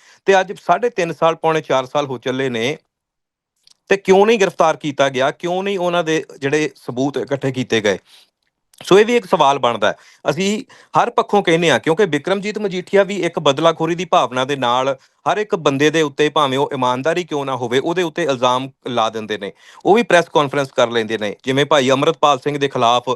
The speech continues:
ਉਹਨਾਂ ਦੇ ਕੋਲ ਇੱਕ ਆਡੀਓ ਪਹੁੰਚੀ, ਤੇ ਉਹਨਾਂ ਨੇ ਆਪਣੀ ਵੱਡੀ ਇੱਕ ਪ੍ਰੈਸ ਕਾਨਫਰੰਸ ਧਰ ਦਿੱਤੀ, "ਲਓ ਜੀ, ਆਹ ਦੇਖੋ ਜੀ, ਇਹ ਰਾਖਸ਼ ਹੈ ਜੀ, ਇਹ ਆਹ ਹੈ ਜੀ, ਇਹ ਇਸ ਤਰ੍ਹਾਂ ਹੈ ਜੀ, ਇਹ ਦੋ ਨੰਬਰੀ ਬੰਦਾ ਹੈ,"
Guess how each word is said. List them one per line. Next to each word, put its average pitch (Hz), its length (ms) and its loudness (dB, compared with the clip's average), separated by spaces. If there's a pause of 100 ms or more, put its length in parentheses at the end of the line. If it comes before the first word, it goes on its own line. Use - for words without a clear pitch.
(300)
ਉਹਨਾਂ 151 180 0
ਦੇ 151 100 2
ਕੋਲ 139 240 2
ਇੱਕ 139 120 -2
ਆਡੀਓ 131 380 2
ਪਹੁੰਚੀ, 165 340 -4
ਤੇ 180 100 -4
ਉਹਨਾਂ 165 240 -2
ਨੇ 170 120 -2
ਆਪਣੀ 147 300 -2
ਵੱਡੀ 135 340 -4
ਇੱਕ 135 120 -6
ਪ੍ਰੈਸ 135 180 0 (100)
ਕਾਨਫਰੰਸ 117 400 -2
ਧਰ 135 160 0
ਦਿੱਤੀ, 98 300 -10 (420)
"ਲਓ 151 160 4
ਜੀ, 160 160 -2
ਆਹ 160 180 4
ਦੇਖੋ 143 380 -2
ਜੀ, 147 300 -2
ਇਹ 143 120 2
ਰਾਖਸ਼ 131 480 0
ਹੈ 135 120 2
ਜੀ, 135 340 -6 (260)
ਇਹ 147 180 2
ਆਹ 151 260 4
ਹੈ 147 160 0
ਜੀ, 143 340 -4
ਇਹ 143 240 2
ਇਸ 120 60 -6
ਤਰ੍ਹਾਂ 151 280 0
ਹੈ 143 80 0
ਜੀ, 135 240 -6 (960)
ਇਹ 165 100 2
ਦੋ 139 220 4
ਨੰਬਰੀ 165 280 -2
ਬੰਦਾ 135 300 2
ਹੈ," 120 100 -2